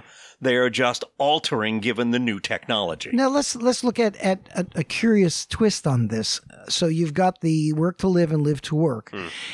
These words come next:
Speaker 2: And in, let's go the other, the other way. Let's take a look at Japan.
Speaker 3: Hmm.
Speaker 2: Now Japan is very much a live to work culture.
Speaker 3: Mm-hmm.
Speaker 2: Because
Speaker 1: Meaning that the work is their life.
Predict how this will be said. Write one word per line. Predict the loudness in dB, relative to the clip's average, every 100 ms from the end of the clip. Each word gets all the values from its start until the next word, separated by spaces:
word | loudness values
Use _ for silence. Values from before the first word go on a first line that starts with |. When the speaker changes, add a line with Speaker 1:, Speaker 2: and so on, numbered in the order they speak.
| -6
Speaker 2:
And | 0 4 4 2 -2 -14 -10
in, | 0 2 4 0 -6
let's | -4 -2 0
go | 2 2 -2 -14 _ _ _
the | 0 4
other, | 4 2 2
the | 2
other | 2 2
way. | 0
Let's | 0 -2 -4 -6
take | -4 0
a | 0
look | 0
at | -2
Japan. | -2 0 0 -2 -8 -16 _ _
Speaker 3:
Hmm. | -12 -12 -14 _
Speaker 2:
Now | 0 0
Japan | 0 -2 0 2 2
is | 0 -2 -2
very | -2 0 2 4
much | 4 2 0 -6 -8 _ _ _ _ _
a | 0 2 2 -2 -8 _ _ _ _ _ _ _ _ _ _ _ _ _ _
live | 0 4 2 2
to | -2 0
work | 2 2 0 -4 -16
culture. | -4 -2 -2 -4
Speaker 3:
Mm-hmm. | -8 -10 -10 -12 _ -20 -18 -2
Speaker 2:
Because | 0 2
Speaker 1:
Meaning | 2 4
that | 2
the | 0
work | 0 2 2 0
is | -2
their | 0 0
life. | 2 -2 -6 -16